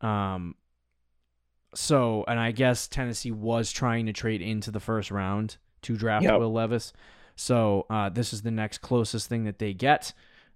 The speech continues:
Speaker 1: Um, it was probably cheaper for them to sit and wait anyway, 'cause none of those teams are gonna draft Will Levis. So, um,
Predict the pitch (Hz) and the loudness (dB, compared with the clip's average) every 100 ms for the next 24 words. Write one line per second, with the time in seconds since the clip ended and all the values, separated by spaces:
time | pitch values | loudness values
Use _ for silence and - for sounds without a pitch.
0 | - 117 107 101 123 - 139 120 - 123 | -4 -2 -2 -2 -4 0 0 0 -2 -2
1 | 123 - 123 117 110 - 131 117 113 110 | -2 2 2 2 -2 -2 -4 -2 -2 -2
2 | 101 120 123 127 107 104 107 107 - 113 | -2 -2 0 -2 -2 -2 -2 -2 -4 -6
3 | 101 101 101 95 95 92 - 113 113 117 | -6 -6 -6 -4 -6 -6 -2 0 2 2
4 | 120 - - - - _ - - 127 113 | 2 -2 -8 -20 -20 _ -12 -2 2 4
5 | 104 98 - 110 107 101 92 87 | 4 2 -2 -2 -2 -2 -2 -4